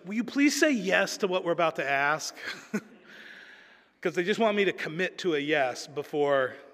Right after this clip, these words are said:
I know what's going on. And so <clears throat> they do that to Jesus, and Jesus responds, verse thirty-six, "What do you want me to do for you? Before I commit, <laughs> what do you want me to do for you?"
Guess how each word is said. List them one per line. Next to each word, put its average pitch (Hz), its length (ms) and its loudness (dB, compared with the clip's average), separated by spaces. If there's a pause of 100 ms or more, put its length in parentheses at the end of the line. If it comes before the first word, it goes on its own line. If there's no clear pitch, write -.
(220)
I 135 140 -2
know 135 460 -6
what's 143 180 -10
going 139 240 -6
on. 139 160 -4
And 131 100 -10
so 160 200 0 (300)
<clears throat> - 300 -14
they - 680 0
do 190 160 -2
that 185 180 4
to 165 80 -14
Jesus, 151 480 -4
and 147 100 -14
Jesus 165 520 -6
responds, 151 720 -6 (500)
verse 160 280 0
thirty-six, 151 960 0 (580)
"What 147 260 0
do 175 80 0
you 170 80 -2
want 170 220 -2
me 160 60 -4
to 147 100 -4
do 190 160 2
for 127 260 -6
you? 101 240 -14 (1080)
Before 147 260 -4
I 151 60 0
commit, 165 500 -2 (240)
<laughs> - 280 -20
what 160 180 -4
do 175 80 -8
you 160 80 -6
want 147 160 -6
me 143 80 -6
to 139 100 -6
do 156 180 -2
for 131 260 -8
you?" 117 260 -12